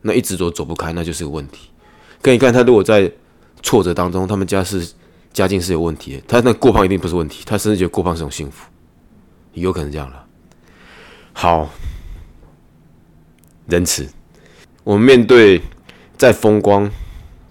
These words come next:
或者看似完美，或者再伟大的人，其实他很可能都有他内心的一点点的，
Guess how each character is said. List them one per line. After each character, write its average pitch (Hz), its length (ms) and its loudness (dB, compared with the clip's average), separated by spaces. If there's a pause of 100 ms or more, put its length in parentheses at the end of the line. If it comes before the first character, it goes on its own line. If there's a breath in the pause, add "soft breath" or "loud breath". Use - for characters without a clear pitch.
(120)
或 110 220 0
者 90 80 -6
看 113 340 0
似 98 160 -2
完 92 180 2
美， 92 140 0
或 98 140 0
者 87 80 0
再 98 200 0
伟 76 180 -4
大 85 200 -4
的 71 180 -8
人， 69 140 -10
其 82 160 -12
实 80 140 -12
他 92 260 -6 (540 soft breath)
很 98 120 -6
可 87 100 -4
能 80 100 -4
都 92 120 -4
有 85 60 -4
他 87 140 -4
内 85 240 -4
心 80 260 -10
的 76 80 -8
一 78 100 -10
点 76 260 -12
点 69 220 -12
的， 64 140 -14